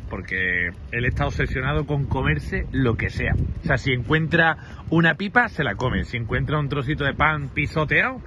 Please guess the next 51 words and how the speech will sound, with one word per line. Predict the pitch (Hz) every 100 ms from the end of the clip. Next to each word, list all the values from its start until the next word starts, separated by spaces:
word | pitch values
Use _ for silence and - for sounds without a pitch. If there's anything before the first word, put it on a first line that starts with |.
| - - -
se | -
lo | 127 98
come, | 120 95
¿no? | 101 82 - - - -
Y |
entonces, | 139 135 135 147
pues, | 156
me | 147
gusta | 143 151
soltarlo | - 151 - 165 160
un | 151
poquito | 143 156 151
por | 143 147
la | 143
noche | 156 - 220
para | 147
que | 123
desfogue, | 120 123 151 151 147 143
¿no? | 147 175
Y |
ande | 143 143
un | 139
poquito. | 135 139 147 180 - - - - - 101
Eh, | 104 117 117 110 107 104 - - - - 101
hacen | 110 135 135
que | 139 135 139
es | 139
cuando | - 147
la | 143
calle | 139 143
está | 139
tranquila, | 139 139 135 165 170
porque | 147 127
por | 117
el | 113 110
día | 123 127
no | 127
se | 135
puede. | 123 156 190 - - - - - - -
Y, | 147 139 123
bueno, | 117 143 - -
le | 135 123
tengo | 123
que | 123
poner | 131
un | 135
bozal, | 135 - 165
me | 175
da | 151
mucha | 160 165
pena, | 160 190 208